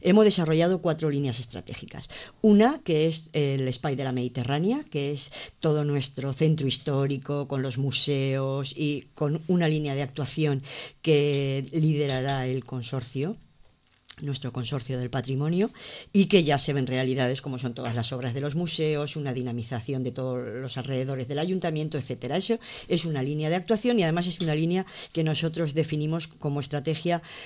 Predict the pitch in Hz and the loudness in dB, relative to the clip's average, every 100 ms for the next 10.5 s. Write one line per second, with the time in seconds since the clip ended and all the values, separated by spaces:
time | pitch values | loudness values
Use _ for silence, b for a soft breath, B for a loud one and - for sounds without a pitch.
0 | B - 160 143 139 139 143 - 185 170 | B 0 4 4 2 2 0 0 0 2
1 | 170 - 156 131 151 127 117 - - _ | 0 2 0 4 2 2 -4 -12 -18 _
2 | - - - - 156 269 - 160 151 147 | -20 -20 -20 -4 -2 -2 -4 -4 -4 -4
3 | 135 127 120 151 - 156 185 208 226 226 | -4 -4 -2 -4 -2 0 4 4 4 2
4 | 240 247 - 165 156 - B B - 185 | 0 0 -2 0 0 -4 B B 4 6
5 | 151 143 - 190 170 202 196 214 214 - | 6 4 2 2 2 2 4 4 2 2
6 | 156 139 139 - 135 127 147 123 120 - | 0 0 -2 0 -2 0 -2 -2 -6 -12
7 | - - 131 127 127 120 - B B B | -20 -12 -10 -8 -10 -12 -18 B B B
8 | B 180 202 240 185 160 143 156 156 165 | B 6 8 10 8 6 2 0 0 -2
9 | - 151 - 196 - 151 - - 143 151 | -4 -6 -4 -4 -2 -4 -4 -8 -4 -4
10 | 147 - 156 147 | -6 -6 -6 -6